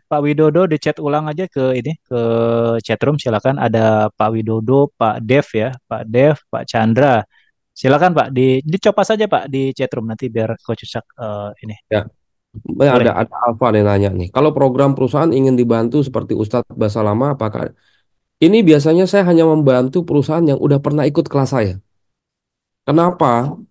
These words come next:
Speaker 2: Dan saya sarankan semua perusahaan yang pengen saya bantu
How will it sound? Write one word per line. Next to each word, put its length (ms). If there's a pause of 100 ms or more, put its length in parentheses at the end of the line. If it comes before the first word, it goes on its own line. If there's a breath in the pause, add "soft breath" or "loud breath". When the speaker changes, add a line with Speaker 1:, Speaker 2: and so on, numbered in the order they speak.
(260)
Speaker 2:
Dan 260
saya 160
sarankan 640
semua 480
perusahaan 380
yang 180
pengen 320
saya 160
bantu 560